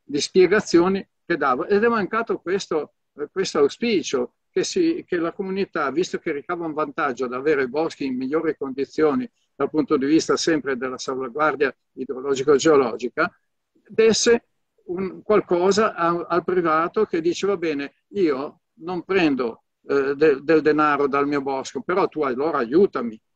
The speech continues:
Eh, seconda osservazione, il numero uno, ehm, a livello dirigenziale dell'agricoltura e foreste mi ha detto: "Professore, io non darò mai l'ok,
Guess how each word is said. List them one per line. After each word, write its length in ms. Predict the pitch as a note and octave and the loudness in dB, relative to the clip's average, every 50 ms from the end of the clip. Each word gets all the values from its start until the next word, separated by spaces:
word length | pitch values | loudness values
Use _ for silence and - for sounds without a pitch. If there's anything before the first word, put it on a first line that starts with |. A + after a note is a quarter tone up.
| _ _ _ _ _ _ _ _ _ _ _ | _ _ _ _ _ _ _ _ _ _ _
Eh, 220 | - G3 G3 G3+ - | -2 0 0 0 0
seconda 460 | - A3+ G#3+ - A#3+ A#3 A3+ G3+ G3+ | 0 0 0 2 2 2 2 2 2
osservazione, 840 | E3+ - G3 G3 E3 F3+ F#3+ - - - D3+ C3 B2+ C3 C3 C3+ D3 | 0 0 -2 -2 -2 -2 -4 -6 -4 -4 -4 -2 -2 -4 -4 -4 -2
il 100 | E3+ F3 | -2 -2
numero 420 | G3 G#3+ G#3 G3+ F#3+ G3 F#3+ E3 | -2 -2 0 0 0 0 0 0
uno, 480 | D#3+ D#3 D3 C#3 C#3 C#3 C3+ B2+ B2 _ _ _ _ _ _ _ _ - | -2 -2 -4 -6 -8 -10 -10 -10 -12 _ _ _ _ _ _ _ _ -4
ehm, 1400 | D#3+ D#3+ D#3+ D3+ D3 D3 C#3+ C#3+ C#3+ C#3 C3+ C3+ C3+ B2+ B2+ C3 B2+ B2 B2 B2 B2+ B2+ C3 C3 C3 C3 C3 | 0 2 2 2 4 2 2 2 2 2 0 -2 -2 -4 -4 -4 -6 -6 -8 -10 -10 -12 -14 -14 -18 -18 -14
a 100 | - D3+ | -10 -6
livello 340 | D3+ D#3 D#3 E3+ F#3+ F3+ E3+ | -6 -4 -4 -4 -2 -2 -2
dirigenziale 680 | D3+ D#3+ D#3 D#3+ D3+ D#3+ E3 D#3 - F3+ E3+ D3 C3 B2+ | -2 0 0 -2 0 -2 -2 -2 -2 -2 -2 -2 -2 -2
dell'agricoltura 800 | C3+ C#3+ C#3+ C#3+ C#3 D3 D#3+ - - F3+ E3+ - F#3+ F3+ E3+ E3+ | -2 -2 -2 -2 -4 -6 -8 -6 -6 -8 -6 -4 -4 -4 -4 -4
e 40 | |
foreste 480 | D#3 - G#3 F#3 G3 A3 A3+ - - A3 | -4 -4 -2 -2 -2 -2 -2 -2 -4 -4
mi 100 | G3 F3 | -4 -2
ha 20 | E3 | -2
detto: 280 | D#3+ D#3 C#3+ - D3 | -2 -2 -2 -4 -6
"Professore, 560 | B2 - E3 E3+ D#3+ - - G#3+ G3 E3 D3 C#3 | -8 -8 -8 -8 -8 -4 -2 -2 0 0 0 0
io 240 | C3+ E3 F#3 G#3 | 2 2 2 2
non 180 | G3+ F#3+ F#3 F3+ | 2 0 -2 -2
darò 200 | F3 E3 E3 E3+ | -2 -2 -2 -4
mai 200 | E3 F3+ G3 G#3+ | -4 -4 -2 0
l'ok, 480 | G#3 G#3 G3 - - D#3 C3+ A#2+ A#2 A2+ | 0 -2 -2 -4 -6 -6 -6 -6 -8 -10